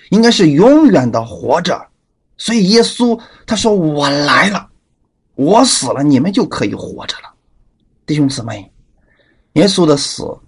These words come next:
给你带来了永远的生命，只有你接受耶稣，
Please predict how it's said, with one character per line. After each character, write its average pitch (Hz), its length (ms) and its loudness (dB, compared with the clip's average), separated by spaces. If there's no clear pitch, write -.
给 165 120 2
你 185 140 4
带 160 240 -2
来 110 120 -4
了 110 120 -12
永 107 220 -10
远 110 160 -10
的 - 80 -18
生 - 220 -6
命， - 80 -20
只 208 380 4
有 156 240 6
你 120 200 4
接 156 240 4
受 123 380 -2
耶 117 200 -6
稣， 107 520 -10